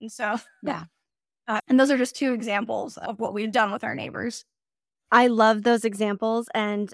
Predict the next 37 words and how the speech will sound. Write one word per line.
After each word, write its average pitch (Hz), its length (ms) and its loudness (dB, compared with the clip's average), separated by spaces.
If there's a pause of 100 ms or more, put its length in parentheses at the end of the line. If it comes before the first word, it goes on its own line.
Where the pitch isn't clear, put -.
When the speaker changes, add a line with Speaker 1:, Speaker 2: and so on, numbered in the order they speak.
Speaker 3:
I 208 100 0
do 220 300 -2
a - 20 0
lot 208 160 0
of 190 80 -6
co-hosting. 196 840 -4
And 190 200 -4
for 202 100 -6
me, 214 200 0
I 202 140 -2
found 214 420 -2
every 196 280 -2
co-host 196 480 -4
client 180 480 -6
literally 190 380 -4
just 185 300 -6
through 185 160 -4
that. 170 320 -4
If 170 160 -12
we 196 100 -4
checked 208 300 -6
on 190 80 -2
our 190 140 -2
properties 220 720 -4
and 185 300 -4
I 180 140 -6
saw 196 240 -4
somebody 190 380 -6
redecorating 202 680 -4
or 180 60 -4
moving 190 280 -4
around, 196 460 -2
like, 180 160 -4
I 180 140 -2
would 208 100 -4
just 190 180 -10
go 190 340 0